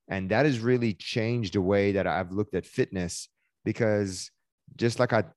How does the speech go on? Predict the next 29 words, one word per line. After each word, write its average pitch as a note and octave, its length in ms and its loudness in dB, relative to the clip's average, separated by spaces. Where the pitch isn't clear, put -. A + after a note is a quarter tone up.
talked A2 240 2
to G#2+ 80 -2
Donovan G2+ 400 0
yesterday G2 320 0
about F#2 300 -2
the D#2+ 60 -12
gym A2+ 320 -2
a-, - 180 -8
a-, - 140 -4
a-, G#2+ 200 -6
and G2+ 180 -4
working G#2 300 2
out, B2 220 2
I G2 60 0
was A2+ 180 2
like, G2+ 120 0
"What A2+ 180 2
if E3+ 140 0
people D3 220 -2
just A2+ 200 -6
fell A#2 180 0
in F#2 120 -2
love A2+ 180 2
with F2+ 140 -4
it? - 160 -8
What A2+ 140 2
if C3+ 120 -2
you C3 120 -4
just B2+ 200 -4